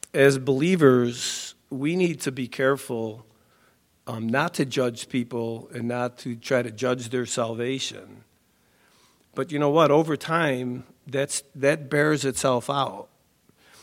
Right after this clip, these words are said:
And we're gonna see that in Simon's life. You know, right now,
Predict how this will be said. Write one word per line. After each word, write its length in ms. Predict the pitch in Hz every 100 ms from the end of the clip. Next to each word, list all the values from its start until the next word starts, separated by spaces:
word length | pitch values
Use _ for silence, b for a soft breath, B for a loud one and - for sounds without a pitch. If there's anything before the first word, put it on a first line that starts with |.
| b
And 100 | 127
we're 100 | 143
gonna 160 | 151 143
see 220 | - 180
that 220 | 160 127
in 120 | 127
Simon's 540 | 127 147 165 160 - -
life. 460 | 95 90 98 - _ b b
You 80 | 135
know, 100 | 135
right 220 | 135 147
now, 580 | 143 151 156 123 123 135